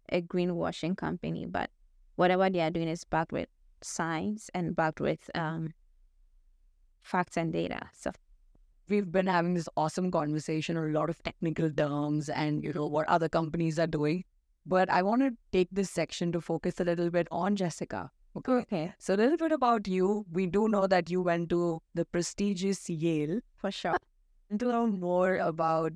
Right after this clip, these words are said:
Speaker 2: uh, you know, your journey, personalized journey at
Speaker 1: Mm-hmm.
Speaker 2: Yale. How was that?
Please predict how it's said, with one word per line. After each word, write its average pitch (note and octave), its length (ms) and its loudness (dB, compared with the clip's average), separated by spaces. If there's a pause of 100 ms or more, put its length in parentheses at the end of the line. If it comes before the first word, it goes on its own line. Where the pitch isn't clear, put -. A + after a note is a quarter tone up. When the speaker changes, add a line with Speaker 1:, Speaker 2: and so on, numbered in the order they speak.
Speaker 2:
uh, D3+ 180 0
you D#3+ 180 0
know, E3+ 80 -2
your D#3+ 280 0
journey, E3 680 0
personalized F3+ 720 2
journey D#3+ 460 0 (100)
at E3 160 0
Speaker 1:
Mm-hmm. G#3+ 180 0
Speaker 2:
Yale. D3+ 280 2
How F#3 180 0
was F#3 220 4
that? - 200 -10